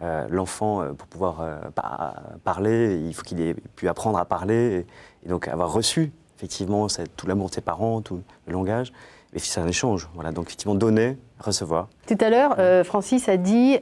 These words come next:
Speaker 2: euh, euh, « N'oublie jamais ça. » Euh, il y a, il y a tout ce côté passeur qu'on aime chez vous aussi.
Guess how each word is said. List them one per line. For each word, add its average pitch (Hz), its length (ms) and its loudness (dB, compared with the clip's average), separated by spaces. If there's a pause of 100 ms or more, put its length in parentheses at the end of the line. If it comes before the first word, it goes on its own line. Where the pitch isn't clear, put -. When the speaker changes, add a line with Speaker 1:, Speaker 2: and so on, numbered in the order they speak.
(120)
Speaker 2:
euh, 175 680 4
euh, « 170 300 -6
N'oublie 214 460 4
jamais 190 320 4
ça. » 233 340 0 (720)
Euh, 165 880 2 (560)
il 175 60 0
y - 20 2
a, 170 80 2
il 165 60 2
y 165 40 6
a 170 60 2
tout 240 140 -2
ce - 100 -6
côté 214 340 0
passeur 214 480 0
qu'on 170 180 0
aime 180 140 2
chez 208 220 -2
vous 190 140 0
aussi. 190 480 0